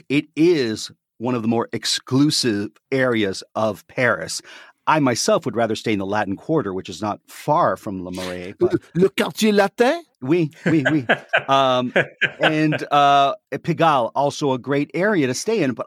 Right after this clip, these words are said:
Speaker 1: I would say, yes, true fact that
Speaker 3: Fact.
Speaker 1: Le Marais is the most exclusive place because I know the rent there is through the roof,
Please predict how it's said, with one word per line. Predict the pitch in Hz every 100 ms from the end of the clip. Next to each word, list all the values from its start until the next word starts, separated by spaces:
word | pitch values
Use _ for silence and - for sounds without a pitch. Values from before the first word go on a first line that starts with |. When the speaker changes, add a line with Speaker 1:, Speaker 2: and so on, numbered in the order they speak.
| -
Speaker 1:
I | 180 240
would | 254
say, | - 208 160 139
yes, | 120 117 131 202 143 - -
true | - - - 196 160 104 82 -
fact | - - - 180 - - - - _ _ _ _ _
that | 120 113 107
Speaker 3:
Fact. | - 127 104
Speaker 1:
Le | 123 135
Marais | 131 139 147 - _
is | 156 175 151 -
the | 104 117
most | 113 -
exclusive | 113 - 123 113 110 -
place | 120 117
because | 139 127
I | 131
know | 131 143
the | 123
rent | 101 117 143 143
there | 123 117
is | 110 - _ _ _
through | - 139 196
the | 185
roof, | 107 107 -